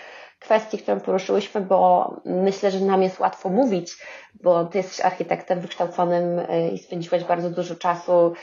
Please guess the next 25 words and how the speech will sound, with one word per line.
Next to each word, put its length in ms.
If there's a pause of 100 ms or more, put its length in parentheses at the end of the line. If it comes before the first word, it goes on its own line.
w 60
swojej 240
karierze 320
profesjonalnej, 680
w 40
swoim 240
życiu 200
prywatnym, 760
bo 100
ci 120
to 60
sprawia 260
przyjemność 680 (160)
poszukiwania 920 (300)
piękna, 680
eksplorowania 680
estetyki 480
i 40
tak 180
dalej. 520
Ja 220
w 80
swojej 340
karierze 420
również. 460